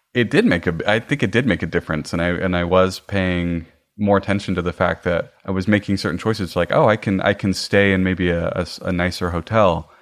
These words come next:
One, because I make more money now than I did when I was in college, but two, the prices were working out more in my favor. Um, thinking about, you know, renting cars, I could add, like, an extra day on there if I wanted to rent a car,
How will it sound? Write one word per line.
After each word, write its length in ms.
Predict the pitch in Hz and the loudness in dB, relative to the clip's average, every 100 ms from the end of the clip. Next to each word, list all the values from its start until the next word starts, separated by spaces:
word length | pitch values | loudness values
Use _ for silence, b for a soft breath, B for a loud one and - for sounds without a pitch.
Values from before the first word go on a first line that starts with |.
| b | b
One, 240 | 107 101 98 | 0 2 2
because 280 | 95 98 87 | 0 -2 -2
I 80 | |
make 240 | 87 90 - | 0 -2 -4
more 140 | 87 | -4
money 300 | 85 101 135 | -2 0 0
now 240 | 92 85 82 | 0 0 0
than 160 | 85 | -2
I 40 | 82 | -2
did 160 | 85 | -2
when 140 | 82 82 | -2 -2
I 80 | |
was 140 | 82 80 | -2 -4
in 80 | 80 | -4
college, 420 | 87 82 82 - | 0 0 0 -6
but 140 | 80 | -12
two, 640 | - - 107 98 92 87 b b b b b _ _ | -8 0 2 4 2 0 b b b b b _ _
the 160 | 98 | -2
prices 680 | 85 - 139 131 85 73 - - | 0 0 -2 -2 -8 -8 -12 -6
were 120 | 85 | -2
working 340 | 82 80 82 | -2 -4 -2
out 140 | 80 - | -2 0
more 200 | 82 82 | -2 -2
in 80 | 80 | -2
my 140 | 78 | -4
favor. 560 | - 87 80 76 73 b b b b - | -2 -2 -2 -4 -6 b b b b -4
Um, 640 | 80 78 78 78 76 - _ | -2 -2 -4 -6 -8 -12 _
thinking 320 | 95 87 87 | -6 -4 -4
about, 440 | 85 85 82 80 82 | 0 0 2 0 -2
you 80 | |
know, 120 | 87 85 | -4 0
renting 400 | 87 90 98 90 | 0 0 -4 -4
cars, 500 | - 107 95 82 80 | 0 2 4 2 -2
I 80 | |
could 180 | 82 85 | -6 -4
add, 280 | 78 85 80 | -2 0 0
like, 180 | 85 - | -2 -2
an 80 | - | -4
extra 360 | 87 - 90 | -4 -6 -4
day 200 | 80 82 | 0 2
on 160 | 80 80 | 2 0
there 300 | 80 80 82 b b | -2 -4 -8 b b
if 60 | - | -6
I 40 | |
wanted 240 | 85 82 82 | -4 -2 -2
to 40 | |
rent 220 | 82 82 | -2 -4
a 20 | 78 | -6
car, 480 | - 80 80 69 | -2 0 0 -4